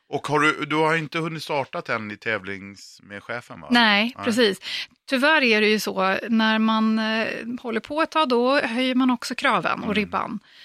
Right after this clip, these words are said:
Speaker 2: Så det jag tyckte var bra med rottweilen är jag inte nöjd med, med chefen. Så
Speaker 1: Nej.
Speaker 2: nu måste vi träna ännu mera för att nå
Speaker 1: Mm.
Speaker 2: upp, liksom, till en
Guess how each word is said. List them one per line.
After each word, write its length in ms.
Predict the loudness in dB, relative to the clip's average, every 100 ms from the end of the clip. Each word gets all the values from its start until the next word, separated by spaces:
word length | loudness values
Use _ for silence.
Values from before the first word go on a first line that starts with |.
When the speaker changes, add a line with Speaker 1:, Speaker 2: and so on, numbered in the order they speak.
| -20 _
Speaker 2:
Så 300 | -8 -6 -4
det 160 | 0
jag 180 | 2 2
tyckte 300 | -2 -12 -8
var 120 | -6
bra 300 | -2 0 2
med 140 | 4 4
rottweilen 720 | 2 0 0 0 0 0 0 -2
är 120 | 2
jag 140 | 4
inte 340 | 6 4 2 0
nöjd 260 | 0 0
med, 140 | 0 0
med 120 | -2
chefen. 520 | -2 -4 -6 -8 -10
Så 100 | -2
Speaker 1:
Nej. 100 | 2
Speaker 2:
nu 60 | 4
måste 220 | 4 0
vi 100 | -4
träna 360 | 0 0 2 2
ännu 240 | 2 4
mera 360 | 2 -2 -6 -8
för 140 | -8
att 100 | -8
nå 160 | -6 -6
Speaker 1:
Mm. 20 |
Speaker 2:
upp, 160 | -8 -14
liksom, 220 | -20 -16
till 140 | -14 -10
en 160 | -12